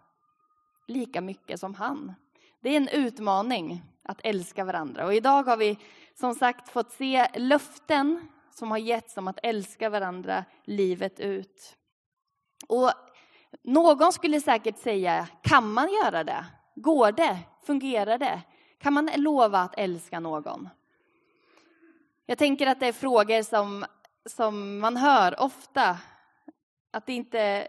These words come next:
att det inte går eller att, att det skulle vara omöjligt.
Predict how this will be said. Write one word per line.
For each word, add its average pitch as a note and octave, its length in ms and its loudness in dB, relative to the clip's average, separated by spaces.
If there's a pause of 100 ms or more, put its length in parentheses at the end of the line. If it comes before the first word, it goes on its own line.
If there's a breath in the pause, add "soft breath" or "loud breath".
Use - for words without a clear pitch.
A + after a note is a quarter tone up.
(120)
att A3 140 -10
det A#3+ 60 -6
inte A3 200 -6
går G#3 440 0
eller F3 220 -6
att, - 360 -10 (540)
att - 140 -12
det G#3+ 80 -12
skulle G#3+ 240 -8
vara G3 300 -2
omöjligt. G3 840 -6